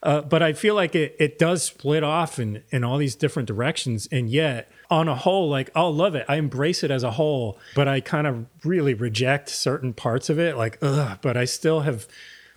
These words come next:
I bought the original series four times. Like, I just bought every rollout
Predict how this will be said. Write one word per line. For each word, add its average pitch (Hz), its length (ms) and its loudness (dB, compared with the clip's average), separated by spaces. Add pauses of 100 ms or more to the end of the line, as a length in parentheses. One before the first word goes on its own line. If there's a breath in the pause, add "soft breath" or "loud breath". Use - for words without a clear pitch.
(260 loud breath)
I 151 100 -2
bought 190 420 0
the 160 80 2
original 147 680 -2
series 135 880 -2 (180)
four 131 420 -4
times. 107 720 -8
Like, 107 220 -4
I 113 120 -2
just 113 540 -4
bought 123 260 -2
every 120 300 -4
rollout 110 760 -6